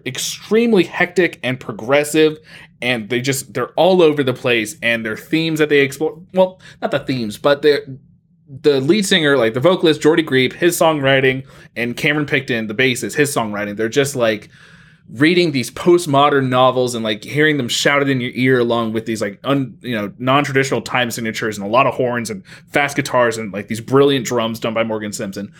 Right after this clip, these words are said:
It's just, it's truly just, like, you sit, you listen to it, you're like, "All right, I think I enjoyed that."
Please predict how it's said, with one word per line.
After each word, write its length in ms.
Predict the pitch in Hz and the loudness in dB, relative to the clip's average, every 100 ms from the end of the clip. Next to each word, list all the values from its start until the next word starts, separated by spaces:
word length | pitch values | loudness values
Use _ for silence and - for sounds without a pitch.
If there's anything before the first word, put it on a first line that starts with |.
| - 131 | -20 -4
It's 240 | 147 160 156 | 2 2 2
just, 380 | 170 156 151 - - _ _ _ _ | 2 2 -2 -12 -20 _ _ _ _
it's 240 | 147 135 | -4 -4
truly 400 | - - 220 202 | -8 0 4 4
just, 180 | 170 139 | 2 0
like, 120 | 135 | -2
you 100 | 117 | -4
sit, 340 | 117 - 185 180 | -6 2 2 2
you 120 | 147 | 2
listen 240 | 143 147 | 2 2
to 120 | 143 151 | -2 -2
it, 120 | 147 | -2
you're 100 | 127 | -4
like, 220 | 117 - _ _ | -4 -8 _ _
"All 160 | 139 175 | 2 4
right, 320 | 196 214 - | 4 2 0
I 120 | 120 | -8
think 280 | 120 175 208 | 0 0 2
I 100 | 143 | 2
enjoyed 400 | 123 117 113 104 | 0 -2 -4 -2
that." 340 | 123 147 - | -2 -2 -4